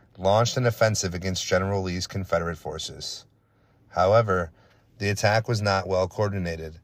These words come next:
and the Confederate defenses were strong. As a result, Meade decided to withdraw his forces after a few days of skirmishing. The Battle of Mine Run was relatively small in scale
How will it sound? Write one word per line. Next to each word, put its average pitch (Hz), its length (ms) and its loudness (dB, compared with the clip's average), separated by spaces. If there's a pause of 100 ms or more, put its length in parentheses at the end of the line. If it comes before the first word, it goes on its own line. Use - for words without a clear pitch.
(380)
and 95 160 -8
the 92 40 0
Confederate 113 500 2
defenses 101 480 -2
were 90 100 -4
strong. 82 520 -2 (1200)
As 98 200 4
a 113 40 0
result, 110 680 2
Meade 104 300 -2
decided 101 520 2
to 101 100 -4
withdraw 92 400 2
his 113 160 2
forces 95 440 -4
after 90 300 0
a 82 60 -4
few 104 240 -6
days 90 340 -2
of 90 100 -8
skirmishing. 87 600 -6 (1400)
The 95 80 -8
Battle 104 340 4
of 127 80 4
Mine 110 300 4
Run 92 380 2
was 92 160 -2
relatively 110 540 0
small 107 380 2
in 95 120 -2
scale 90 500 -2